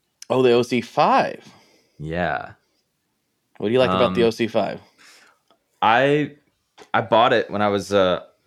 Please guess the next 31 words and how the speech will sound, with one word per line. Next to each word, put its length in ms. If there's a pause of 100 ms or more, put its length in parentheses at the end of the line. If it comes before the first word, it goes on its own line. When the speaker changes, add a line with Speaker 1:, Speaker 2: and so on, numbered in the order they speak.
(180)
Speaker 2:
during 220
covid, 340
I 60
was 180
on 200
a 80
bit 160
of 180
a, 400 (140)
a 400 (340)
jazz 380
guitar 380
kick. 400 (340)
And 80
I 40
was 160
watching 340
people 360
like, 420
uh, 380
Kurt 260
Rosenwinkel 560 (180)
or 360
Gilad 420
Hekselman 560 (920)
playing 360
solo 340
guitar 520
and 200
using 280
this 320